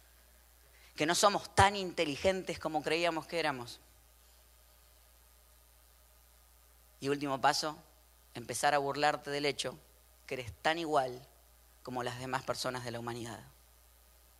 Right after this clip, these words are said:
Reírse de uno mismo es soltar esa necesidad de ser distinto y darte cuenta que mucha gente vive los mismos miedos, los mismos, las mismas inseguridades,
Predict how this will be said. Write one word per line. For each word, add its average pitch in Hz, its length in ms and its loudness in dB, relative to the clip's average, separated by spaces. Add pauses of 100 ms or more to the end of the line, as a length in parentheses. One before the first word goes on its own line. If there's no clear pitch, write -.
(1400)
Reírse 139 300 0
de 147 60 2
uno 151 140 2
mismo 165 400 -2 (720)
es - 100 -2
soltar 143 720 4
esa 139 260 0
necesidad 135 540 2
de 131 80 2
ser 123 200 0
distinto 117 500 -6 (1400)
y 117 80 -8
darte 131 260 2
cuenta 147 280 2
que 139 80 -6
mucha 170 280 0
gente 220 540 0 (580)
vive 139 240 0
los 131 180 -2
mismos 131 320 -6
miedos, 165 600 4 (1120)
los 120 160 -12
mismos, 139 600 -4
las 117 160 -6
mismas 139 360 -2
inseguridades, 147 1160 6